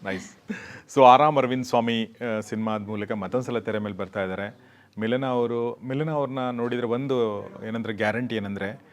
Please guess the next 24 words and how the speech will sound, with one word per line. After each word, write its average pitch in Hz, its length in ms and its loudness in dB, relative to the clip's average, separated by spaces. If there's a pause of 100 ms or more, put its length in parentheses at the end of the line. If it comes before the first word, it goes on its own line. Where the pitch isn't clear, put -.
(280)
ನೀವು 139 180 0
ಒಳ್ಳೆ 131 180 4
ಸಿನಿಮಾಗಳನ್ನ 120 440 -4
ಆಕ್ಟ್ 95 240 -10
ಮಾಡ್ತೀರಿ 82 280 -14
ಅಂತ. 80 200 -14 (720)
ನಿಮ್ 131 100 -4
ಸಿನಿಮಾ 139 260 -2
ಓಡ್ಬಹುದು, 123 560 0
ಕೆಲವೊಂದು 117 380 -2
ಓಡದಿರ್ಬೋದು, 104 400 -4
ಅದು 104 120 -6
ಬೇರೆ 107 160 0
ವಿಚಾರ. 85 240 -10 (540)
But 131 100 -4
ನಿಮ್ 147 120 -4
ಸಿನಿಮಾ 143 260 -6
ಕೆಟ್ಟ 135 260 -6
ಸಿನಿಮಾ 131 240 -6
ಆಗಿರಲ್ಲ 92 380 -8
ಅಂತ 92 200 -14
ಒಂದ್ 110 160 -10
ನಂಬಿಕೆ 85 300 -16
ಇದೆ. 82 160 -16